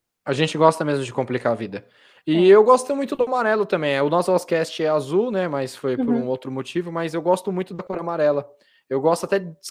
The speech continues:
Speaker 1: quando eu vou escrever no Instagram, eu gosto de escrever com amarelo, e eu gostei, né, da, da foto que vocês tiraram, assim, no, no Instagram de você, no seu Instagram, né? Inclusive tem essa foto, que é o
Speaker 2: Uhum.
Speaker 1: pessoal da banda, todo mundo de amarelo, e você no meio, né, do, sentado no meio de todos, assim.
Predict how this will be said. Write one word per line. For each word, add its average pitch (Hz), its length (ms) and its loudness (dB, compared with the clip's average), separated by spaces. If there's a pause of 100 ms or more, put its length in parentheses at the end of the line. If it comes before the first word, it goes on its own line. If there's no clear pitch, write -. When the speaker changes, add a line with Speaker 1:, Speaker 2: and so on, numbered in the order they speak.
Speaker 1:
quando 214 180 4
eu 233 60 2
vou 220 60 4
escrever 214 320 0
no 214 60 -2
Instagram, 202 400 -2
eu 214 60 -4
gosto 202 240 -4
de 185 60 -12
escrever 180 360 -4
com 185 160 -8
amarelo, 165 440 -2
e 202 60 0
eu 196 200 2
gostei, 190 580 -2
né, 147 280 -6
da, 135 640 -6
da 139 120 -2
foto 160 260 -6
que - 80 -20
vocês 160 280 -8
tiraram, 143 340 -2
assim, 143 240 -10
no, 139 100 -10 (140)
no 143 100 -10
Instagram 131 440 -10
de 131 80 -10
você, 139 280 -12
no 131 140 -12
seu 143 180 -6
Instagram, 143 380 -6
né? 139 80 -8
Inclusive 123 380 -10
tem 120 100 -12
essa 120 180 -16
foto, 139 320 -4 (540)
que 139 180 -2
é 131 100 6
o 131 40 4
Speaker 2:
Uhum. 101 60 2
Speaker 1:
pessoal 139 340 2
da 139 100 2
banda, 143 300 2
todo 139 180 -4
mundo 135 180 -8
de 131 80 -6
amarelo, 127 500 -2
e - 20 -4
você 139 380 -4
no 139 120 -8
meio, 135 360 -4
né, 135 180 -8
do, 127 360 -6
sentado 135 420 -6
no 139 80 -8
meio 135 180 -4
de 131 140 -12
todos, 127 360 -8
assim. 143 320 -12